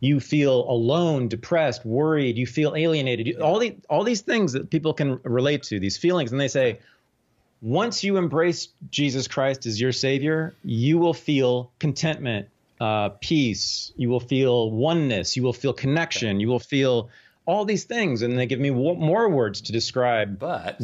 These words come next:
Speaker 1: what I felt before and what I will feel once I have this thing. And same with, you know, America and Americanism. If you live like us, you will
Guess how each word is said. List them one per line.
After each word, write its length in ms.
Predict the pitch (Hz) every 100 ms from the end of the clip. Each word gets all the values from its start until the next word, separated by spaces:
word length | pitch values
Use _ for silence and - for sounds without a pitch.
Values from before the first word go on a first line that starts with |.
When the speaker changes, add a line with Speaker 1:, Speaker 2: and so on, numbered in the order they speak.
| 110
Speaker 1:
what 140 | 147
I 120 | 170
felt 280 | 147 175 160
before 380 | 139 123 190 196
and 120 | 175 135
what 140 | 131
I 80 | 110
will 260 | 107 151
feel 320 | 151 - 147 135
once 220 | 127 120
I 120 | 101
have 280 | 95 139 151
this 120 | 151 143
thing. 320 | 160 151 143
And 140 | 151
same 240 | 160 180 175
with, 260 | 165 165 -
you 80 | 151
know, 200 | 123 127
America 680 | 131 143 165 151 147 92 85
and 160 | 113 107
Americanism. 640 | 113 135 135 107 95 95
If 100 | 95
you 220 | 143 190 208
live 420 | 165 135 170 156
like 280 | 160 151 175
us, 340 | 151 123 110
you 140 | 131
will 320 | 135 127 110